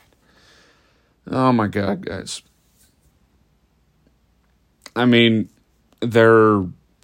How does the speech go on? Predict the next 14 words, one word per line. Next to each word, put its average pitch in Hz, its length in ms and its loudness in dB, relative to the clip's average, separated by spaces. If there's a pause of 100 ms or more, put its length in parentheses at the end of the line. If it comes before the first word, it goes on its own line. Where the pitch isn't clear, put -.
(1120)
these 113 280 0
have 120 220 4
nothing 113 500 -4
to 120 100 -6
do 104 180 -2
with 101 160 -4
aliens. 92 560 -4
I'm 98 180 -6
sorry, 95 460 -4
but 95 280 -6 (840)
it's - 760 -18
probably, 110 300 2
like, 101 220 -2 (720)
foreign 101 1040 0